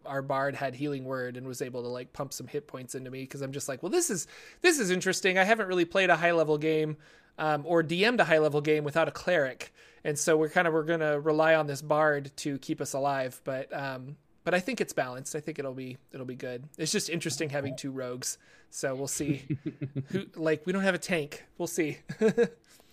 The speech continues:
Speaker 2: Yeah.
Speaker 1: But enough about that. I mean, we'll get into that a little bit
Speaker 2: Mm-hmm.
Speaker 1: later. Uh, what have you been working on, uh, or playing? 'Cause you haven't played a lot of games this week, but you've been doing lots of dungeon pr-, or lots of
Speaker 2: No.
Speaker 1: prep. So
Speaker 2: Yeah,
Speaker 1: what have you been
Speaker 2: everything was
Speaker 1: prepping? What's going
Speaker 2: planned.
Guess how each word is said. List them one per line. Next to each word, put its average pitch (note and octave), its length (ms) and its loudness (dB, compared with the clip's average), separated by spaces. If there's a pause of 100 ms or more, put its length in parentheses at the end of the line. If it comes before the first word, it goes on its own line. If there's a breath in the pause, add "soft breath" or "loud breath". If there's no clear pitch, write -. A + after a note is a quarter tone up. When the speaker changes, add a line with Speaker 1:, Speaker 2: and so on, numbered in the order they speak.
Speaker 2:
Yeah. G#2+ 160 -4
Speaker 1:
But B3+ 180 12
enough B3+ 240 6
about G3+ 240 4
that. F#3+ 160 6
I F#3+ 60 6
mean, G3+ 140 4
we'll A3 120 6
get G#3+ 120 2
into F3+ 160 0
that E3+ 160 6
a - 20 2
little E3+ 160 0
bit E3 80 4
Speaker 2:
Mm-hmm. E3 80 2
Speaker 1:
later. E3 400 4
Uh, E3+ 340 8
what A3 420 2
have F3+ 360 4
you A#3 300 0
been E3 160 2
working D#3 340 2
on, D3+ 400 -2 (480 soft breath)
uh, D#3 300 4
or E3 120 6
playing? F3+ 320 4
'Cause F#3 160 0
you A3 60 10
haven't A#3 140 8
played A3+ 200 6
a A3 40 6
lot G#3 160 8
of G3 80 -2
games F#3+ 200 0
this E3+ 160 -6
week, E3+ 180 0
but F3+ 100 0
you've E3+ 80 -4
been F3 100 -2
doing G3 220 4
lots F#3+ 260 4
of E3 80 -6
dungeon E3 300 0
pr-, - 160 -12
or D#3 160 4
lots E3+ 220 2
of - 80 -4
Speaker 2:
No. - 40 -12
Speaker 1:
prep. D#3 300 -2 (340 soft breath)
So E3 220 4
Speaker 2:
Yeah, D#3 80 8
Speaker 1:
what F#3 80 6
have F3 100 6
you G#3 80 8
been A3 160 4
Speaker 2:
everything F#3 240 6
was D3 80 2
Speaker 1:
prepping? C#3 40 0
What's C#3+ 240 4
going D3+ 240 2
Speaker 2:
planned. C#3+ 160 -6